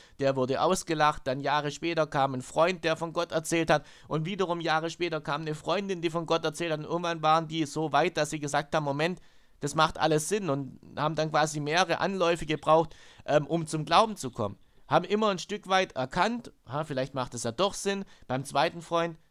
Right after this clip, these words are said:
ja, vielleicht macht's doch irgendwie Sinn, vielleicht macht's doch mehr Sinn, als ich gedacht hab. Und dann kommt ein anderer Kumpel oder so und dann sagen sie, ah, der redet auch von Gott, ja, irgendwie scheint da schon was Wahres dran zu sein. Und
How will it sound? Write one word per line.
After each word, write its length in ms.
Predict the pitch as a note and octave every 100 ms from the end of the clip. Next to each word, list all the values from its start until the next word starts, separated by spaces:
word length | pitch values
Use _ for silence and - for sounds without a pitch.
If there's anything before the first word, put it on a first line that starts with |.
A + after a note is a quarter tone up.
| -
ja, 160 | C#3+
vielleicht 260 | E3 B2 A#2+
macht's 260 | A#2 B2 -
doch 220 | G#3 A#3+
irgendwie 380 | A3 G#3+ G3 G#3
Sinn, 320 | G3+ G3+ G3+ - -
vielleicht 240 | - C#3 C#3
macht's 240 | B2 -
doch 140 | C3 C3+
mehr 220 | D#3+ G#3
Sinn, 220 | G#3+ G3+
als 200 | F3 F3+
ich 80 | F3+
gedacht 420 | F3+ F3+ F3+ -
hab. 200 | F3+ E3+ - -
Und 60 | C#3
dann 140 | D3+
kommt 180 | D#3 B2
ein 60 | B2
anderer 340 | F3+ G#3+ G#3
Kumpel 320 | G#3+ G#3 F#3
oder 120 | F#3 E3
so 120 | E3+
und 60 |
dann 80 | D#3+
sagen 240 | D3 D#3+ D#3+
sie, 180 | D#3+ D3+ - _ _ _ -
ah, 160 | C3 D3+
der 160 | C#3+
redet 220 | D3+ C#3+
auch 180 | B2 G3
von 180 | - G#3
Gott, 220 | F#3+ F3
ja, 140 | D3 G#2+
irgendwie 340 | E3 F#3 F3+
scheint 240 | - E3+
da 60 | D3
schon 160 | F3+ E3
was 180 | D#3
Wahres 320 | D3+ D3+ C3+ -
dran 200 | F3 G#3+
zu 100 | A3
sein. 300 | G#3 G3 D#3+
Und 180 | D#3+